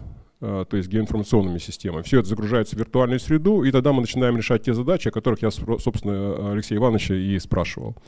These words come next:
Как создать, например, э, то, что наз-, они наз-, э, коллектив инициаторов,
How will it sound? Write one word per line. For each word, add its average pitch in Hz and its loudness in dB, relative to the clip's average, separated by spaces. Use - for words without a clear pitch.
Как - -2
создать, 104 0
например, 101 2
э, 98 -2
то, 110 0
что - -6
наз-, 95 -4
они 101 0
наз-, 98 -2
э, 104 -6
коллектив - -4
инициаторов, 107 2